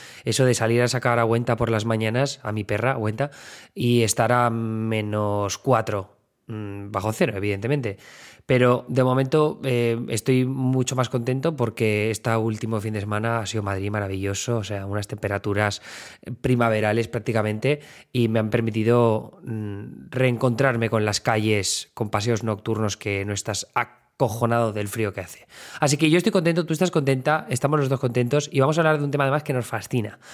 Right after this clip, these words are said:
porque en esta ocasión vamos a hablar sobre Estados Unidos, por supuesto, pero también sobre China, porque ambos países pasan por un momento crítico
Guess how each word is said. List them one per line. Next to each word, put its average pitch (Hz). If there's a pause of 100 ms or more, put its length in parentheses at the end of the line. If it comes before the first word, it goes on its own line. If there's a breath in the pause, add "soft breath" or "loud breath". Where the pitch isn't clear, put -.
(340 loud breath)
porque 131
en 139
esta 156
ocasión 185
vamos 151
a 147
hablar 156
sobre 123
Estados 113
Unidos, 123
por 117
supuesto, 110
pero 151
también 151
sobre 160
China, 160 (360 loud breath)
porque 127
ambos 160
países 170
pasan 147
por 147
un 156
momento 156
crítico 175